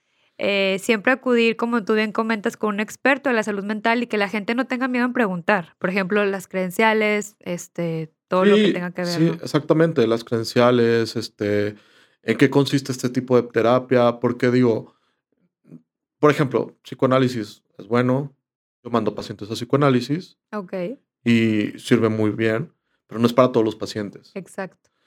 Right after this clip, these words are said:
Speaker 2: Y muchas veces también el paciente, al ver cómo funciona, sabe si,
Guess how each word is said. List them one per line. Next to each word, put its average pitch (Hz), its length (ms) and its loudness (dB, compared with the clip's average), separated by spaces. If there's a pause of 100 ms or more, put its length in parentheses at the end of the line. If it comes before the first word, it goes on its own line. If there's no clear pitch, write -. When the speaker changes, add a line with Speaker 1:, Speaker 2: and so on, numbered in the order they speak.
(260)
Speaker 2:
Y 135 60 -18
muchas 135 360 4
veces 151 540 2
también 131 640 0
el 110 120 -4
paciente, 120 640 -2
al 113 120 0
ver 120 220 2
cómo 110 240 -6
funciona, 135 720 -2 (420)
sabe 110 360 0
si, - 260 -12